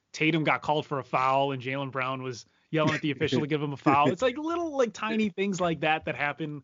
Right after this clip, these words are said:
five, ten seconds in the All-Star game that are really fun because, you know, they're just little tidbits that these players have been wanting to do, uh, for a while. I, I, that's the part of the All-Star games that I enjoy.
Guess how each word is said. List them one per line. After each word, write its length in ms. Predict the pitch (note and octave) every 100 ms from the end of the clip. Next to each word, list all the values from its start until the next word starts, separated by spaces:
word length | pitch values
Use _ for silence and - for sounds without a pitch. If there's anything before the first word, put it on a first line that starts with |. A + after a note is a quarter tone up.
| _ _ _
five, 240 | - D3 D3
ten 200 | - D3
seconds 360 | - C3 D3
in 80 | C#3
the 80 | B2
All-Star 380 | A#2 B2 B2+ A#2+
game 200 | A#2 A#2
that 100 | A#2+
are 40 |
really 240 | A2+ A#2+ A#2
fun 240 | - B2
because, 240 | A#2+ A#2+ A2+
you 80 |
know, 200 | A#2 A#2+
they're 120 | A#2 A2+
just 200 | A2+ A#2+
little 340 | B2 A#2+ A#2 - _ - -
tidbits 420 | C#3 B2 A#2+ A#2
that 100 | A#2+
these 140 | B2+
players 340 | F2+ B2 A#2+ A2+
have 80 | A#2
been 140 | A#2
wanting 300 | A#2 A#2 A#2
to 80 | A2+
do, 280 | A2 A2 G#2+ _ _ _ -
uh, 160 | B2+ G#2+
for 200 | - G#2+
a 60 |
while. 300 | G2+ G#2 G2+
I, 160 | C3 E3
I, 280 | D3 E3 D3+
that's 400 | F3 F#3 G3+ -
the 100 | F3+
part 240 | E3+ D#3
of 40 | C#3+
the 100 | B2
All-Star 340 | A#2 A2+ A#2+
games 340 | A2+ A2 G#2+ G#2
that 100 | G#2
I 80 | G2+
enjoy. 480 | G2+ G#2+ G2+ G2